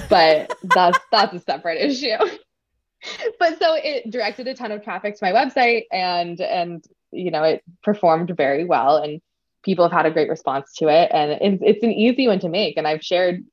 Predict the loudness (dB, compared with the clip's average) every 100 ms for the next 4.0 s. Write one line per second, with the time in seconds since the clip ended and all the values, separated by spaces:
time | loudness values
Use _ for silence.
0 | _ _ -2 -2 -2 -4 -4 -6 -4 -4
1 | -2 -4 -6 -8 -4 -4 -2 -4 -6 _
2 | _ _ _ -4 0 0 0 -6 0 2
3 | 2 0 0 -2 -2 -2 -2 -4 -6 -10